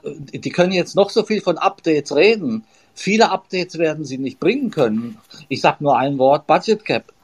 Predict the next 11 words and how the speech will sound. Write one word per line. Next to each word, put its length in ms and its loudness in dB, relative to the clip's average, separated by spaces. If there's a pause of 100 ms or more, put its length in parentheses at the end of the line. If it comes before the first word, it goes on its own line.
(240)
Du 100 -2
kannst 400 0
eben 280 4
nicht 280 -2
endlos 520 4
viel 280 4
entwickeln 440 2
und 160 0
bauen 300 6
und 120 -2
basteln. 520 2